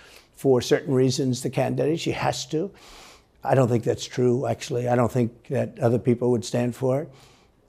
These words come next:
Uh, she has some bad moments. Her moments are almost as bad as his. I think his are worse, actually.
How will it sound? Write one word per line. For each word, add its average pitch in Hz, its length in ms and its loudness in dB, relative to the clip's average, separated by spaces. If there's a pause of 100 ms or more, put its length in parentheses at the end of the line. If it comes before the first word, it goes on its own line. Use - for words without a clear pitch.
(220)
Uh, 113 420 -12 (140)
she 208 260 0
has 185 220 0
some 151 180 -4
bad 156 260 2
moments. 165 440 -4
Her 180 120 2
moments 190 400 2
are 156 120 2
almost 190 440 0
as 139 140 -2
bad 156 260 0
as 160 140 -2
his. 160 180 2
I 190 120 6
think 170 180 2
his 160 180 2
are 139 80 4
worse, 135 420 2
actually. 139 500 -6